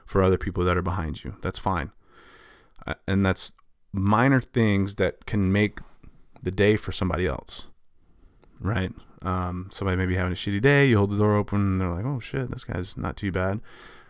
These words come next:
Like me, for instance, I look like I'm an asshole with my tattoos and my beard and whatever, but I'm a fairly nice guy.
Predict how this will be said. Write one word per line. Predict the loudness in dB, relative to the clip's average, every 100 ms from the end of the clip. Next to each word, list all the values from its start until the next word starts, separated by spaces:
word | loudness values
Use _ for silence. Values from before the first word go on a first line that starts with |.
| -6 2
Like | 2 2 4
me, | 6 6
for | 4 0
instance, | 0 -2 -4 -6 -10 -16 -20 -20 -20 -2
I | 4
look | 4
like | 4 2
I'm | 2
an | 4
asshole | 6 4 4 2 2 -2 -10 -20 _ _ _ _ _ _ -20 -20 -8
with | -6 -2
my | 0
tattoos | 0 0 2 2 2
and | 0
my | -2
beard | 0 0 0 -2 -6 -14 -20 -20 _ -20 -20 -18 -4
and | 0 2
whatever, | 2 4 4 4 2 2 -8 -20 -2
but | 2 2 0 -6 -20 -20 -20 -20 -20 -20 -6 0
I'm | 2
a |
fairly | 4 4 4
nice | 2 0 0
guy. | 0 0